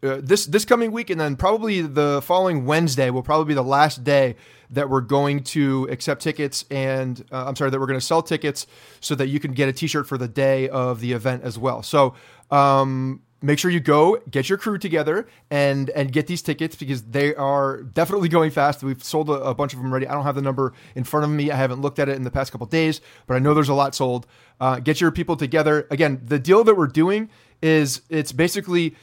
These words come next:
um, if you're the captain and five or more, boom, you get a ha-, a price, a half price for your ticket. If you do ten or more,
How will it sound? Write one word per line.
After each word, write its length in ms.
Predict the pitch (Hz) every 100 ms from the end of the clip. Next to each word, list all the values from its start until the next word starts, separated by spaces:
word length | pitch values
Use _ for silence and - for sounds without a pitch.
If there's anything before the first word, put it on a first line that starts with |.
| _ -
um, 320 | 139 135 127 - _ _ _
if 160 | 147 135
you're 180 | 175 220
the 100 | 214
captain 560 | 240 240 196 143 143 - _ _
and 380 | 147 147 139 147 -
five 300 | - 170 190
or 80 | 208
more, 380 | 214 214 165 147
boom, 400 | 139 165 180 127
you 140 | 127 151
get 240 | 160 151
a 60 | 143
ha-, 240 | 147 147 147
a 160 | 135
price, 460 | 123 165 151 - - _ _ _
a 120 | - 131
half 280 | 165 170 -
price 360 | 170 139 135
for 200 | - 151
your 160 | 135 143
ticket. 380 | 151 135 123 - _ -
If 120 | 123
you 80 | 160
do 100 | 202
ten 240 | 208 262
or 80 | 240
more, 380 | 175 170 160